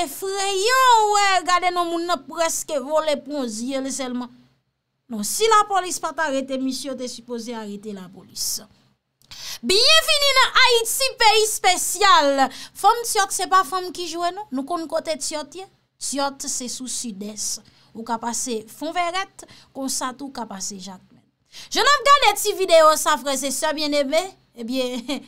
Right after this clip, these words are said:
fanm sa yo se fanm ki pa jwe. ebyen li deside separe kabann nan an de eleman. Sa w ap gade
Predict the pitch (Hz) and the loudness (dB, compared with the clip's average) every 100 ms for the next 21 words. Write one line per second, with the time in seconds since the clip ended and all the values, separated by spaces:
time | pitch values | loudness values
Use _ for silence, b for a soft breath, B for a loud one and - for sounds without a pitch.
0 | B B B - 359 359 - 294 269 262 | B B B 0 0 0 -2 2 2 2
1 | 277 277 285 269 277 269 262 269 269 254 | -2 -4 -8 -8 -8 -6 -6 -8 -10 -6
2 | 226 208 196 214 254 294 285 _ _ _ | -6 -6 -10 -10 -6 -8 -10 _ _ _
3 | _ _ _ - 240 240 277 269 _ _ | _ _ _ -12 -8 -4 -6 -8 _ _
4 | - 285 359 370 349 - 349 240 262 262 | -12 -8 0 2 2 0 -4 -2 -2 -2
5 | - 262 262 226 233 240 226 202 208 214 | -4 -4 -4 -4 -4 -8 -8 -8 -6 -4
6 | 220 220 214 190 185 202 202 _ _ _ | -6 -8 -12 -14 -10 -12 -14 _ _ _
7 | _ _ _ _ _ _ _ _ _ _ | _ _ _ _ _ _ _ _ _ _
8 | _ _ _ _ _ 311 440 571 622 - | _ _ _ _ _ 2 4 6 4 6
9 | 440 381 320 339 330 285 | 6 8 6 6 6 6